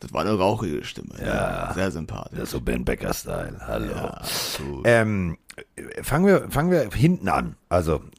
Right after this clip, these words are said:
Speaker 2: ähm, also du willst jetzt von, von, von mir und Mike hören, dass, äh, Packers ein Super Bowl Contender sind.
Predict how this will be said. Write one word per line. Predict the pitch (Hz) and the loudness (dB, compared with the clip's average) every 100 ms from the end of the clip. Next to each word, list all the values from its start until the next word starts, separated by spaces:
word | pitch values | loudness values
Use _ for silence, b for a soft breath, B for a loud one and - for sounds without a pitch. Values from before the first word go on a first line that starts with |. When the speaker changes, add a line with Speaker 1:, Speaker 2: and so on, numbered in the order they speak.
| - | 0
Speaker 2:
ähm, | 95 92 87 87 - B B B B _ _ _ _ _ _ | 4 6 4 -2 -6 B B B B _ _ _ _ _ _
also | - 107 | -4 2
du | 117 | 4
willst | 120 165 180 | 6 6 4
jetzt | 165 | 0
von, | 143 139 104 | 0 0 0
von, | 113 98 | -2 -2
von | - 101 | -2 0
mir | 110 156 | 6 6
und | 127 | 6
Mike | 98 110 95 | 4 4 4
hören, | 113 131 | 2 4
dass, | 107 - | 2 0
äh, | - 90 78 | -2 0 0
Packers | 113 113 117 95 | -2 2 2 2
ein | |
Super | 87 101 82 | -2 0 0
Bowl | 67 | 0
Contender | - 67 60 53 | -2 -6 -6 -8
sind. | 50 - | -10 -12